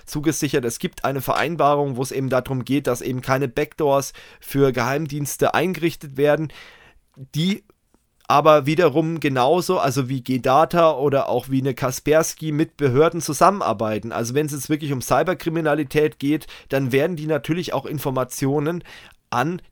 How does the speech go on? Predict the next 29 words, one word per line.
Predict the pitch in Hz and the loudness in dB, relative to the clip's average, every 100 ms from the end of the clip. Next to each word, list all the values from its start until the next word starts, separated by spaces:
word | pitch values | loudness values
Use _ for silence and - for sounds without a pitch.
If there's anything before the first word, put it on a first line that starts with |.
| - | -10
die | |
Behörden | 143 147 147 151 131 | -2 2 4 2 4
weitergeben. | 139 196 123 110 101 | 4 4 0 -4 -4
Und | 98 123 | -4 -4
das | 131 | -2
ist | 165 | 0
ja | 156 | 2
auch | 120 127 | 2 0
ihre | 139 131 | -2 -2
Pflicht, | 127 - 226 - 120 | -4 -2 -2 -2 -6
wenn | 127 | -4
die | 131 | -2
irgendwo | 151 143 135 | -2 -2 -4
Straftaten | - 123 160 - 165 165 170 | -2 0 0 2 2 2 -2
sehen, | 160 175 185 | 0 0 0
die | 147 | -4
bewegen | 123 127 131 151 | -6 -4 -2 -4
sich | 143 143 | -6 -2
ja | 147 | -2
auch | 87 | 0
im | 123 | -2
Darknet | 123 123 160 - 165 160 | 0 2 2 0 -2 -2
zum | - 143 | -2 0
Beispiel | 135 143 - 156 160 - - - - | 0 -2 0 0 0 -8 -20 -20 -4
und | 151 139 131 | 0 0 -2
in, | 120 135 131 | -4 -2 -2
äh, | 107 | -4
diversen | 123 123 143 143 147 | -4 0 2 0 0
Untergrundforen | 180 190 196 - 170 160 - 160 170 | -4 -4 -4 -4 -4 -4 0 2 2